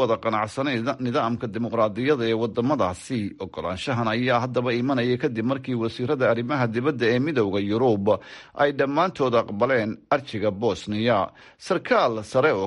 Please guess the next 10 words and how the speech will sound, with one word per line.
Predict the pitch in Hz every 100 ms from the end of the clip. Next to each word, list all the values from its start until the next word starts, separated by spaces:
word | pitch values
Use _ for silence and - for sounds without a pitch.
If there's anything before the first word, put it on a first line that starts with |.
| -
ka |
tirsan | - 101 - 127
Midowga | 107 98 98 113
Yurub | 143 107
ayaa | - 117 104
sheegay | - 123 110 113 143 -
in | 143
iminka | 123 147 120 123
laga | 113 120 151
bilaabo | 98 80 87 95 131 98